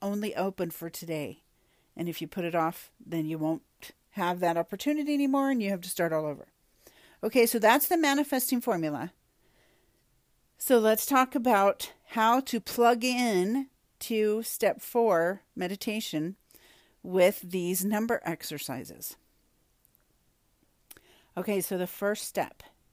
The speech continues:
I mean, sorry, the first manifesting method with numbers that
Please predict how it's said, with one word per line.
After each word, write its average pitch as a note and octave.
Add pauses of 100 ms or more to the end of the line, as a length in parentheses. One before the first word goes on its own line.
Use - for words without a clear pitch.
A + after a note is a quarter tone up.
(340)
I E3+
mean, E3
sorry, B2+
the F#3
first - (520)
manifesting G3
method E3 (300)
with F3+
numbers E3
that C#3